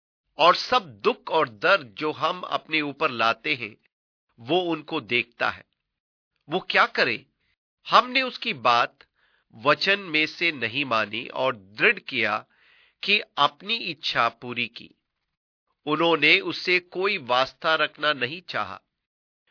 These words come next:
वे उसकी व्यवस्था का पालन नहीं करना चाहते हैं, इसलिए परमेश्वर विलाप करता है।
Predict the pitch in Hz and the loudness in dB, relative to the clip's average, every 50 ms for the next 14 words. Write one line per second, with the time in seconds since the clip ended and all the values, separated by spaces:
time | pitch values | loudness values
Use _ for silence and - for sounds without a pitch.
0 | _ _ - 117 110 160 180 185 180 175 - - - 196 190 143 120 139 139 147 | _ _ -8 0 2 4 4 4 4 0 -2 -6 -6 -6 -6 -4 -2 0 0 0
1 | 156 - - - - 165 175 - - 185 180 - - 139 123 123 127 135 156 196 | 0 -2 -4 -4 -2 -2 -2 0 0 0 0 0 0 0 0 2 0 -2 -4 -6
2 | 208 _ _ _ _ _ _ _ _ _ 110 120 127 139 165 160 220 254 - - | -12 _ _ _ _ _ _ _ _ _ -18 -6 0 0 0 2 0 -2 -2 0
3 | 180 151 131 131 131 127 - - 127 113 110 - - 117 101 87 95 _ _ _ | -2 0 0 0 0 0 0 0 -2 -2 -2 -4 -6 -12 -12 -12 -16 _ _ _
4 | _ _ _ _ _ _ _ _ _ _ _ _ _ _ _ - 165 160 - - | _ _ _ _ _ _ _ _ _ _ _ _ _ _ _ -4 -4 -4 -4 -4
5 | - 135 123 113 113 113 110 104 - _ _ _ _ _ _ _ _ _ _ _ | -6 -4 -2 0 0 0 -2 -4 -8 _ _ _ _ _ _ _ _ _ _ _
6 | _ - 175 175 160 160 170 175 185 - - - 202 202 165 127 113 131 123 120 | _ 2 2 4 4 4 4 4 2 0 -2 -4 -4 -6 -4 -4 -4 -2 2 4
7 | 123 143 160 - _ - 156 131 113 - - 117 107 - 95 - | 4 4 4 2 _ -4 -4 -4 -2 -2 -4 -4 -4 -4 -8 -18